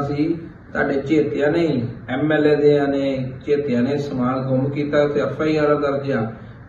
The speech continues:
ਉਹਦੀ ਕਾਰਵਾਈ ਕਰਾਉਣ ਨੂੰ ਜਿਹੜਾ ਧਰਨਾ ਲਾਇਆ ਜਾ ਰਿਹਾ ਹੈ, ਸੰਯੁਕਤ ਮੋਰਚਾ ਗੈਰ ਰਾਜਨੀਤੀ ਤੇ ਕਿਸਾਨ ਮਜ਼ਦੂਰ ਮੋਰਚੇ ਵੱਲੋਂ,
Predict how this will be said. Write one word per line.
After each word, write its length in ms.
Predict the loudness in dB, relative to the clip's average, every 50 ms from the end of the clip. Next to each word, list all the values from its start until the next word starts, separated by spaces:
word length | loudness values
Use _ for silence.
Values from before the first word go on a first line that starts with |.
| -2
ਉਹਦੀ 220 | 0 2 4 4 2
ਕਾਰਵਾਈ 560 | 2 -2 0 0 2 2 4 6 6 6 6
ਕਰਾਉਣ 340 | 4 4 4 4 4 2 2
ਨੂੰ 220 | 2 0 0 0 -2 -6 -10 -14 -16 -16 -18 -18 -20 -12 -8
ਜਿਹੜਾ 220 | -2 0 0 0
ਧਰਨਾ 380 | 2 0 0 0 0 0 2 2
ਲਾਇਆ 280 | 2 4 4 4 4
ਜਾ 180 | 4 4 4 4
ਰਿਹਾ 120 | 4 4 2
ਹੈ, 40 |
ਸੰਯੁਕਤ 440 | 2 0 -2 -2 -2 -4 -4 -4 -4
ਮੋਰਚਾ 400 | -4 -2 -2 -2 -2 -2 -2 -2
ਗੈਰ 260 | 0 0 0 0 0
ਰਾਜਨੀਤੀ 560 | 0 0 -2 -2 -2 -4 -6 -6 -6 -6 -6 -6 -10 -12 -18 -20 -20 -16 -4
ਤੇ 80 | -4 -4
ਕਿਸਾਨ 400 | -2 -2 -4 -2 0 2 2 2
ਮਜ਼ਦੂਰ 320 | 2 2 2 2 2 2 2
ਮੋਰਚੇ 380 | 2 2 2 0 0 -2 0
ਵੱਲੋਂ, 380 | 2 2 2 2 2 0 -2